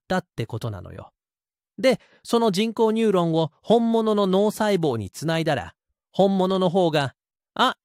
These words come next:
信号来た」って感じでちゃんと応答した。要するに、作り物の神経と生きてる神経が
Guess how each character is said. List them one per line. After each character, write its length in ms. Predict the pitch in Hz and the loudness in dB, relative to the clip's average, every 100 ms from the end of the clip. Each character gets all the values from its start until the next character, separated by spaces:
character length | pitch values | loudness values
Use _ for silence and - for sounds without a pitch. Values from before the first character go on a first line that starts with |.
| _ | _
信 380 | - - 190 202 | -6 -2 0 2
号 200 | 196 190 | 2 2
来 100 | - | 0
た」 240 | 277 220 - _ | -2 -2 -6 _
っ 40 | - | -8
て 120 | 185 | -2
感 200 | 185 180 | -2 -2
じ 100 | 170 | -2
で 120 | 170 | -2
ち 80 | - | -2
ゃ 100 | 220 | -4
ん 80 | 226 | -2
と 300 | 214 190 208 | 0 2 0
応 80 | |
答 220 | 202 196 185 | 0 -2 -2
し 100 | - | -4
た。 220 | 196 - _ _ _ _ _ _ | -6 -8 _ _ _ _ _ _
要 180 | - 208 | 0 0
す 120 | 208 | 2
る 100 | 208 | 0
に、 240 | 165 165 - _ _ _ - | 2 0 -2 _ _ _ -18
作 220 | - 262 | -4 -2
り 100 | 269 | 2
物 240 | 247 226 | 2 2
の 140 | 220 208 | 0 -2
神 260 | - 220 | -2 -4
経 240 | 185 160 139 | -2 -2 -2
と 200 | 131 131 | -4 -4
生 140 | 220 | -6
き 100 | - | -4
て 120 | 196 | -2
る 80 | 139 | -2
神 260 | - 160 143 | -2 -4 -4
経 240 | 120 110 | -4 -4
が 240 | 120 110 | -4 -6